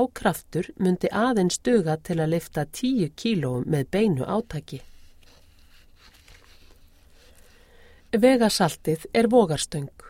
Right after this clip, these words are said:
Magnús er að vega salt með litlu systur sinni, Birtu. Fjölin hvílir á undurstöðu sem er fyrir miðju hennar og börnin sitja yst, hvort á sínum enda. Punkturinn sem fjölin snýst um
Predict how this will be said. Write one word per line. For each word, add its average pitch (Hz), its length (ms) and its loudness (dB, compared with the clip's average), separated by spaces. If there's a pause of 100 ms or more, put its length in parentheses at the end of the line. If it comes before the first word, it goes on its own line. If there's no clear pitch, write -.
(840)
Magnús 170 560 2
er 170 80 2
að 165 160 4
vega 185 200 2
salt - 360 -4
með 185 220 2
litlu 175 180 -4
systur - 400 -6
sinni, 143 300 -4 (100)
Birtu. - 480 -4 (840)
Fjölin 208 480 6
hvílir 202 480 0
á 170 80 2
undurstöðu 185 840 0 (100)
sem 220 260 2
er 190 140 2
fyrir 180 300 0
miðju 220 340 2
hennar 139 360 -2 (120)
og 151 160 -6
börnin 160 400 2
sitja - 480 -2
yst, - 460 -4 (100)
hvort - 320 -2
á 156 80 -4
sínum 151 400 -2
enda. 147 440 -2 (760)
Punkturinn 175 640 2
sem 170 260 2
fjölin 180 460 2
snýst - 500 -2
um 156 220 0